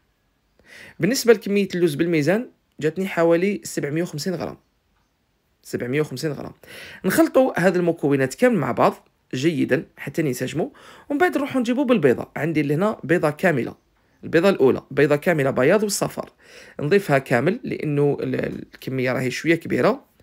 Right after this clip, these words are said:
ندير لكم حوالي ثلاثين حبه، اذا درتوهم كبار راح يجوكم ثلاثين حبه.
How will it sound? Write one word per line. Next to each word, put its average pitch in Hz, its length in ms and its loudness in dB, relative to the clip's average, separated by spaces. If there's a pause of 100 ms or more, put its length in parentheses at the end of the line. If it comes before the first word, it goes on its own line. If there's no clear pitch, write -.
(360)
ندير 139 180 0
لكم 147 180 -6
حوالي 143 280 2
ثلاثين 147 300 -4
حبه، 143 400 0 (760)
اذا 131 120 0
درتوهم 131 320 0
كبار 180 220 -2
راح 185 140 -8
يجوكم 160 300 -6
ثلاثين 190 240 -4
حبه. - 240 -10